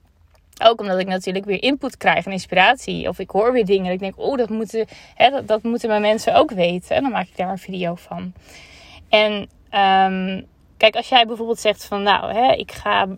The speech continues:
eh, nu, ehm, eh, het allemaal één op één doen, hè, voor eenenveertig euro een jaar lang." Ja, dat moet je niet doen. Maar dat, <laughs> dat is logisch. Dus kijk wel dat je dus iets hebt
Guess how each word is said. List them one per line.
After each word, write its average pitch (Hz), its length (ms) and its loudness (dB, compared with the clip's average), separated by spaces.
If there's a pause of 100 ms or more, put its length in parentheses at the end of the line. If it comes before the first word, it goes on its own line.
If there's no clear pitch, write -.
(120)
eh, 190 220 -4
nu, 190 380 -2
ehm, 180 840 -4
eh, 180 200 -2 (360)
het - 120 -6
allemaal 208 200 -2
één 196 220 -4
op 185 100 -8
één 220 240 0
doen, 262 420 0
hè, 247 240 6
voor - 200 -2
eenenveertig 233 580 -2
euro 226 340 4
een 226 80 -2
jaar 214 260 6
lang." 220 340 4 (340)
Ja, 175 220 2
dat 196 240 4
moet 240 200 -2
je 240 80 0
niet 233 160 0
doen. 185 400 4
Maar 185 160 6
dat, 202 240 0 (260)
<laughs> - 260 -14
dat 214 180 6
is 240 100 -10
logisch. 190 460 2
Dus 226 180 0
kijk 247 300 4
wel 254 440 4
dat 233 220 -2
je 220 80 -6
dus 202 200 -8
iets 196 200 -12
hebt 196 500 2